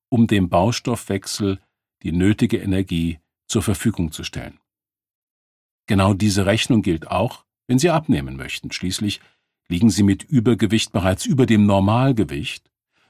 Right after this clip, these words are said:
und nehmen dann mit der Normalgewichtsrechnung automatisch weniger Kalorien zu sich. Sie werden aber feststellen, dass Ihr errechneter Wert deutlich höher ist als all die Werte, die bei den gängigen Diäten propagiert werden.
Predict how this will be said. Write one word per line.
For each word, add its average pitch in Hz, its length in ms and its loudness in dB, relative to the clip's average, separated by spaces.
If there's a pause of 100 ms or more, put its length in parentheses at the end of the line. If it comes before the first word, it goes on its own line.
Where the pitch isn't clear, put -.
und 92 160 -2
nehmen 123 300 4
dann 110 360 0 (240)
mit - 320 -2
der 107 120 4
Normalgewichtsrechnung 101 1800 0
automatisch 107 800 -2
weniger 110 420 -2
Kalorien 120 540 -2
zu 92 200 -4
sich. - 300 -16 (460)
Sie 76 140 -12
werden 78 200 -4
aber 76 160 -6
feststellen, 98 680 -2 (440)
dass 92 220 -4
Ihr 110 280 0
errechneter 101 760 -2
Wert 98 200 0
deutlich 95 380 -4
höher 107 300 0
ist - 300 -8 (140)
als - 140 -6
all 107 200 -2
die 107 220 0
Werte, 101 340 0
die 101 100 -4
bei 98 160 -4
den 98 180 -2
gängigen 104 460 2
Diäten 101 460 -4
propagiert 107 560 -2
werden. 73 320 -4